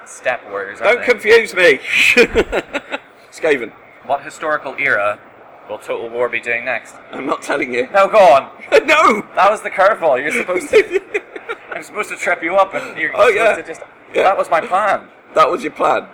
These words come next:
Speaker 1: This
Speaker 2: Well,
Speaker 1: is the whole
Speaker 2: it,
Speaker 1: point of quickfire questions.
Speaker 2: it's failed. I, I'm not getting fired for
Speaker 1: You
Speaker 2: you.
Speaker 1: give me, like, the millennia it's in.
Speaker 2: No.
Speaker 1: Ah. Uh, if wars were settled in real life on a giant table by moving little pieces around and painting miniatures,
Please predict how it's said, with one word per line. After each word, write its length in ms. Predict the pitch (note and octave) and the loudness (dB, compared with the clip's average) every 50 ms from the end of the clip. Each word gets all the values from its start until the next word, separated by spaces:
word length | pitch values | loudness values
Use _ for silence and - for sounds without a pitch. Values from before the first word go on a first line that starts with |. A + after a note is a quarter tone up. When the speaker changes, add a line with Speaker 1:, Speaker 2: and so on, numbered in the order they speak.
| - - | -16 -8
Speaker 1:
This 80 | D#3+ | -2
Speaker 2:
Well, 180 | C#3+ C#3 C3 A#2+ | 0 2 4 4
Speaker 1:
is 20 | D3+ | 4
the 40 | D#3 | 4
whole 80 | F#3 F3+ | 2 2
Speaker 2:
it, 60 | - | 2
Speaker 1:
point 200 | F3 F#3+ A3+ G#3+ | 2 0 0 0
of 80 | G3+ | -2
quickfire 400 | - - C#3 - D3+ C#3 B2+ - | -2 -4 -2 2 2 2 2 2
questions. 380 | - C3 A2+ G#2+ - - A2+ - - | 2 0 -2 -2 -6 -12 -16 -10 -8
Speaker 2:
it's 160 | C3 A#2 - | -8 -8 -6
failed. 440 | - - D#3 D#3 C#3+ - C3+ - - - - - - - | 0 2 4 4 4 2 0 -6 -10 -16 -20 -12 -6 -2
I, 200 | C3+ C#3 C3 - | -2 -2 -2 -2
I'm 280 | - - B2+ C3 C3+ | -2 -4 -4 -4 -4
not 240 | C#3 B2+ - - - | -4 -6 -6 -4 -6
getting 180 | C#3 - A#2+ - | -4 -4 -4 -6
fired 380 | - - C#3+ B2 A2+ A2 A2+ | -4 -2 0 0 0 -2 -4
for 100 | - A#2 | -6 -6
Speaker 1:
You 120 | A2+ G#2+ - | -4 0 0
Speaker 2:
you. 40 | |
Speaker 1:
give 140 | D#3 E3 D3+ | 0 0 0
me, 120 | D#3 D3+ D3 | -4 -4 0
like, 440 | C#3 C3 B2+ - - - - - | 0 0 0 -2 -8 -16 -18 -16
the 80 | - C#3 | -14 -8
millennia 580 | C3+ B2+ B2 A#2+ B2 C3+ C#3+ D#3 C#3+ A#2 G#2+ G2+ F#2+ | -6 -6 -4 -2 -4 -4 -4 -6 -8 -6 -6 -6 -6
it's 160 | F2 - - | -8 -10 -12
in. 160 | - G2 G2 F#2+ F#2+ - - - - - - - _ _ - - - - | -14 -14 -14 -16 -20 -20 -20 -20 -20 -20 -20 -20 _ _ -20 -20 -16 -8
Speaker 2:
No. 240 | C#3 G3 A3+ F3+ D3+ - - - - - - - - | -4 -4 -4 -4 -6 -12 -20 -20 -20 -20 -20 -14 -8
Speaker 1:
Ah. 160 | - A#2+ - - - - - - - - - - - - - - - - - - - - - - | -8 -4 -4 -4 -6 -6 -12 -20 -20 -20 -20 -20 -20 -20 -20 -20 -20 -20 -20 -20 -20 -20 -12 -6
Uh, 160 | - A#2+ A#2+ A#2+ - | 0 0 0 0 0
if 160 | - - C#3+ | -4 -4 -2
wars 300 | D#3+ F#3 G3 G3+ - D#3 | -2 0 0 -2 -2 -6
were 180 | D3+ D3 D#3 | -6 -6 -6
settled 540 | D3+ - E3 B2+ F#2+ - - G#2+ A2 G#2+ - - - - - - | -4 -2 -2 -2 -2 -2 -8 -10 -12 -14 -20 -20 -20 -20 -8 -4
in 100 | B2 A#2+ | -4 -2
real 180 | B2 B2 B2+ B2 | 0 0 -2 2
life 280 | A#2+ A#2+ B2 A2+ - G#2+ | 2 2 2 2 0 -4
on 80 | G#2+ | -10
a 60 | G#2+ | -10
giant 420 | G#2 - B2 B2+ B2+ A#2+ A#2 A2+ - | -6 -4 -2 0 0 -2 -2 -6 -8
table 400 | - B2+ B2 A2 - G#2 G2 G2 | -8 -6 -6 -6 -6 -8 -6 -2
by 120 | - G#2+ A2 | 0 0 0
moving 320 | A2 A2+ A2+ G#2+ A#2 A#2 | 2 0 -2 -2 -2 -2
little 160 | A#2 A#2 - | -2 -4 -4
pieces 320 | - B2+ B2 A2+ G#2+ G2+ G#2 | -6 -10 -12 -14 -12 -14 -6
around 260 | G#2 G#2+ G#2 G2+ G2 | -2 -2 -2 -2 -4
and 100 | F#2+ - - | -8 -16 -8
painting 400 | - A#2 A2+ G#2+ - G#2+ G#2 G#2 | -6 -6 -6 -4 -8 -10 -8 -6
miniatures, 600 | A2 A2 G#2 - - - F2 F2+ F2 - - | -6 -6 -6 -8 -10 -12 -12 -12 -16 -18 -20